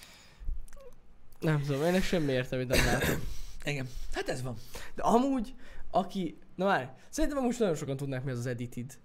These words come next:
Speaker 1: Már csak azért is, mert aki beregisztrált Twitterre, és tudja, mi az a Twitter, az már fogja tudni, mi az edit. Mert az annyira leszűri az embereket, hogy hihetetlen.
Speaker 2: Twitter,
Speaker 1: Nem
Speaker 2: de,
Speaker 1: mindenkinek
Speaker 2: de,
Speaker 1: van
Speaker 2: de,
Speaker 1: edit.
Speaker 2: de, de Twitteren, tehát aki Twitter regisztrál, az biztos fogja tudni,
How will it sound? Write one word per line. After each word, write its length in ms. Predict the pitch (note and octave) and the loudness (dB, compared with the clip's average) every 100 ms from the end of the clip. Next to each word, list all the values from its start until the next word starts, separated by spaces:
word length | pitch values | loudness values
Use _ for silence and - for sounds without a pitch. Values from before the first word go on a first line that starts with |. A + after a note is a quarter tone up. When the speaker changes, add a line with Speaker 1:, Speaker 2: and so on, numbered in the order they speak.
| - | -2
Speaker 1:
Már 160 | F3 | 0
csak 120 | F#3+ | 2
azért 300 | A3 G3 F3 | 2 2 2
is, 100 | E3+ | 0
mert 180 | D#3 D#3+ | -2 -2
aki 180 | E3+ F3+ | 0 -2
beregisztrált 600 | D#3+ A#3 A#3 F#3 E3+ C#3 | 2 4 4 4 2 2
Twitterre, 720 | C#3 C#3+ - A#2+ G#2 A2 E3+ - | 0 -4 -4 -6 -4 -6 -8 -6
és 140 | E3+ | -2
tudja, 260 | A3 G3 E3+ | 0 2 4
mi 100 | D#3+ | 4
az 100 | C3+ | 2
a 60 | |
Twitter, 560 | C3 C3 B2 - A#2 E3+ - - - | -2 -6 -8 -6 -6 -8 -14 -20 -2
az 140 | F3 | 2
már 200 | F#3 E3+ | 6 4
fogja 200 | D3+ D#3 | 4 0
tudni, 200 | C3 B2+ | 0 -2
mi 80 | A#2+ | -4
az 100 | A2 | -4
edit. 400 | A#2 G#2+ A#2+ - - - - | -6 -8 -10 -14 -20 -20 -6
Mert 160 | D#3 | -2
az 60 | E3 | 0
annyira 260 | G3 G#3 F3+ | 2 4 4
leszűri 460 | E3 F3 F#3+ E3+ | 4 0 0 2
az 120 | E3 | 2
embereket, 420 | D#3 D#3 D#3 D#3+ E3+ | 2 2 0 0 -2
hogy 100 | E3+ | -2
hihetetlen. 460 | F3 C3 - - | -2 -2 -4 -4
Speaker 2:
Twitter, 440 | - G3+ - D4+ - | 0 0 0 -4 -4
Speaker 1:
Nem 100 | - | 2
Speaker 2:
de, 60 | A3 | 4
Speaker 1:
mindenkinek 360 | A#3+ F#3+ D#3 D3 | 6 4 4 2
Speaker 2:
de, 60 | |
Speaker 1:
van 80 | C#3+ | 2
Speaker 2:
de, 60 | - | 0
Speaker 1:
edit. 200 | - A3+ | 0 -2
Speaker 2:
de, 80 | A3 | -2
de 60 | |
Twitteren, 440 | B3+ C#4 C#4+ C#4+ - | -4 -2 -4 -4 -8
tehát 260 | - F#3 F3 | 0 0 0
aki 160 | F#3 | -2
Twitter 400 | - C4+ D#4 - | -2 -2 -2 -4
regisztrál, 380 | F3 D#3+ D#3+ G#3 | -2 -4 -2 -2
az 80 | F#3 | -2
biztos 260 | F3+ G4+ - | -2 -2 -4
fogja 300 | E3+ C3 A2+ | -4 -4 -4
tudni, 340 | - G#2 G2+ | -4 -4 -6